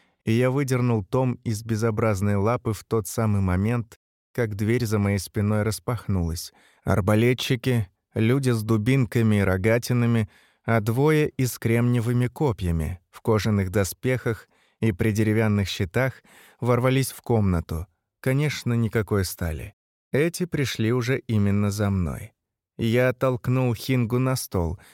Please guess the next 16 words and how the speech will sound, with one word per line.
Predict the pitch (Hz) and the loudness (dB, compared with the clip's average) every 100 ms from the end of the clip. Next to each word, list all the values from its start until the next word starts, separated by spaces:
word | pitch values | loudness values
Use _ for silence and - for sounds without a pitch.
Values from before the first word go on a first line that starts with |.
| - | -6
опрокинув | 117 110 110 120 110 98 | -2 -2 0 0 0 -2
свечи | - 104 107 - 110 | -2 0 0 0 -2
на | 110 | -2
книги. | - 95 87 76 58 - _ _ _ _ | -2 0 0 -2 -6 -12 _ _ _ _
Рукописи | 120 127 131 123 120 - | 0 0 0 -2 -2 0
не | 120 | 0
сгорят, | 113 113 123 117 78 95 | 0 0 0 0 -2 -2
а | 90 | -2
вот | 95 - | -2 -2
комната — | - 127 135 90 - 82 | 0 2 2 0 -2 -6
да. | 92 101 90 90 _ _ _ _ _ _ | -2 -2 -2 -4 _ _ _ _ _ _
Схватил | - - 107 104 113 101 | -10 -2 0 0 0 -2
книгу | 87 110 107 98 | 0 0 2 0
зубами | 104 107 104 101 101 | 0 0 2 2 0
за | 95 98 | 0 -2
корешок, | 110 110 - 139 - | -2 -2 -2 -4 -4